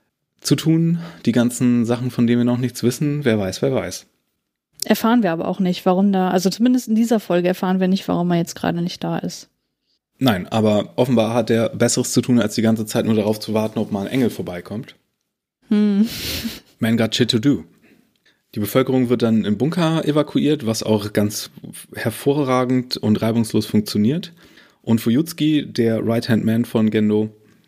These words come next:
Speaker 1: lamentiert die ganzen Steuergelder, die verschwendet werden, weil das Militär natürlich erstmal wieder versucht, mit den konventionellen Waffen alles darauf zu schießen.
Speaker 2: Hm.
Speaker 1: Es wird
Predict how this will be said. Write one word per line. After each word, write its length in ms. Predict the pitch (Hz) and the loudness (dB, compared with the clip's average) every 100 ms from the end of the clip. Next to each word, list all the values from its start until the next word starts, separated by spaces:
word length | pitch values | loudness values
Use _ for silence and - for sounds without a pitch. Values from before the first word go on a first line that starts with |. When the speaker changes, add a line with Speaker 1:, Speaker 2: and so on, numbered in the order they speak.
| _ _ _ _ | _ _ _ _
Speaker 1:
lamentiert 560 | 104 110 113 107 120 113 | -2 2 2 0 -2 0
die 40 | |
ganzen 260 | 110 107 101 | 0 0 -4
Steuergelder, 680 | - 120 113 107 110 110 107 | 0 2 2 2 2 0 -2
die 80 | |
verschwendet 560 | 107 110 - 107 107 101 | -4 -4 -2 0 0 2
werden, 320 | 104 107 104 | 0 2 0
weil 180 | 101 101 | 0 -2
das 180 | 101 - | -4 0
Militär 380 | 107 98 123 113 | 0 0 0 0
natürlich 420 | 113 120 107 - | 0 0 -2 -2
erstmal 300 | 107 117 104 | -2 0 2
wieder 200 | 107 104 | 2 2
versucht, 340 | 101 98 101 | 0 -2 -2
mit 100 | 101 | -2
den 80 | 92 | 0
konventionellen 880 | 131 127 123 123 120 113 110 113 107 104 | 0 0 0 0 0 2 2 2 0 -2
Waffen 380 | 113 110 110 - _ _ _ _ _ _ | -2 0 0 -4 _ _ _ _ _ _
alles 240 | 117 104 | 0 2
darauf 260 | 113 107 104 | 2 2 0
zu 140 | - | -2
schießen. 500 | 107 113 104 107 113 - _ _ _ _ | 0 0 2 2 0 -8 _ _ _ _
Speaker 2:
Hm. 380 | 220 208 202 208 - - - | 0 2 -2 -6 -8 -16 -14
Speaker 1:
Es 280 | - 107 - | -4 -2 2
wird 320 | 110 104 - | 2 2 -6